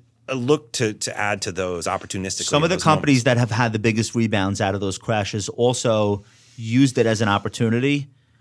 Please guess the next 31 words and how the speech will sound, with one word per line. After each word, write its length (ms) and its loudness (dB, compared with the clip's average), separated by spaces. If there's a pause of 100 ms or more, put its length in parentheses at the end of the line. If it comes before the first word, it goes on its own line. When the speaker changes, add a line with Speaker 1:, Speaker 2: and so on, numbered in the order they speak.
(180)
Speaker 2:
to 640 0
slaughter 420 2
a 60 4
lot 180 2
of 60 -2
sacred 340 -6
cows, 600 0 (340)
get 140 0
out 180 2
of 80 0
a 60 -2
lot 240 2
of 180 -4
underperforming 680 0
businesses, 720 -2 (340)
do 160 2
it 80 4
under 200 6
the 120 2
guise 400 4
of, 260 4
"Look, 460 0
we're 100 -2
doing 220 2
what 80 0
we 80 0
have 120 2
to 60 -12
do 60 -8
to 80 -2
survive," 600 2